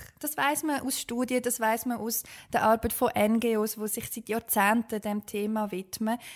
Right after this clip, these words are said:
Es ist heute schon nicht so, dass du am Morgen aufstehst und sagst, «Tütürü, ich gehe jetzt eine Abtreibung machen.» Aber du kannst, du hast theoretisch die Möglichkeit dazu,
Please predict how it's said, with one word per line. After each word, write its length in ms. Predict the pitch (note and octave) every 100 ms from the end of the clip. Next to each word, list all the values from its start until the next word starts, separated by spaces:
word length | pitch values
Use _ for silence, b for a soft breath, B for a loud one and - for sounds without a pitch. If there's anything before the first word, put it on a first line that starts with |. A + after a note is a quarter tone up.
| B
Es 100 | A#3
ist 220 | D4 A3
heute 180 | A#3+ B3+
schon 140 | C4
nicht 160 | A#3+ A#3
so, 80 | A#3
dass 180 | A3 -
du 100 | A3+
am 100 | A3
Morgen 300 | G3+ G#3+ A3
aufstehst 520 | G#3+ A3+ - A3 A3
und 140 | A3+
sagst, 260 | A3 G#3 -
«Tütürü, 440 | G4 A#4+ F4+ D#4 D#4
ich 180 | D4+ -
gehe 180 | B3 B3
jetzt 160 | B3
eine 120 | A#3+ G3
Abtreibung 760 | G3 - G3+ G3 F#3 - F#3+
machen.» 380 | B2+ - - - _ b b
Aber 220 | G3+ G#3 G#3+
du 120 | F3
kannst, 520 | - A3 A#3 D4+ - B B B
du 100 | -
hast 160 | G#3 -
theoretisch 560 | G#3 F#3+ A3 A#3+ A#3+
die 100 | -
Möglichkeit 720 | G3+ F#3+ A3+ A#3 - A3+ A3
dazu, 300 | B3 - F#3